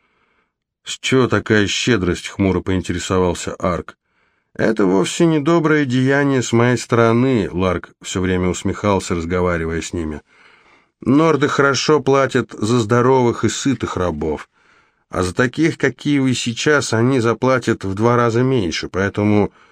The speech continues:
вы побудете здесь пару дней, Отдохнете, наберетесь сил, а потом мы отправим вас на север". "Ты еще хуже, чем я думал, подонок", бросил Роб.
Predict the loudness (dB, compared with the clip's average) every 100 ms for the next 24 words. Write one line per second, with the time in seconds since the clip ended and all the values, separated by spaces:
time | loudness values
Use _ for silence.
0 | _ 0 2 2 2 2 0 0 0 2
1 | 0 0 0 2 2 0 0 2 2 0
2 | -4 _ _ _ _ -8 -4 -2 -2 0
3 | 2 2 2 -4 -10 -12 _ -4 0 0
4 | -2 -6 -8 -8 -10 -4 0 0 -2 -8
5 | _ _ _ -10 -10 -4 2 4 4 0
6 | -6 -6 0 2 2 0 0 0 0 0
7 | -2 -6 -6 -8 -12 -16 _ _ _ _
8 | _ _ _ _ _ _ -20 _ -6 -2
9 | -2 -2 -4 -2 -2 -2 -2 0 2 2
10 | 0 0 2 2 0 0 -2 0 -6 -6
11 | -8 -4 -4 -2 -4 -2 -6